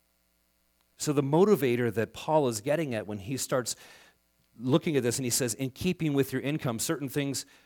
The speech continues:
and translations will say things like, "In keeping with how you've been blessed and what you've been given by God." I want us to be challenged by this.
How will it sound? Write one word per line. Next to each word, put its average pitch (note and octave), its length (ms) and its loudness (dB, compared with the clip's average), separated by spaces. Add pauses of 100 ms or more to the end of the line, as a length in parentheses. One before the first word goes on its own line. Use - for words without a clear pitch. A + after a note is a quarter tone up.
(300)
and G#2+ 120 -4
translations C#3 640 0
will B2+ 100 -2
say C#3 240 2
things C3 260 -4
like, B2 280 0 (160)
"In C#3+ 160 0
keeping E3+ 360 0
with C#3 280 2
how D3+ 220 0
you've D#3+ 280 2
been C#3+ 180 4
blessed C3+ 680 2 (420)
and C3+ 160 0
what E3+ 240 8
you've E3+ 180 2
been D#3+ 180 6
given D#3 220 6
by C#3 160 0
God." C3+ 460 -2 (1300)
I B2 60 6
want E3 200 6
us - 140 2
to E3 100 -4
be D3 120 2
challenged D#3+ 520 0
by G2+ 160 2
this. F#2 480 -6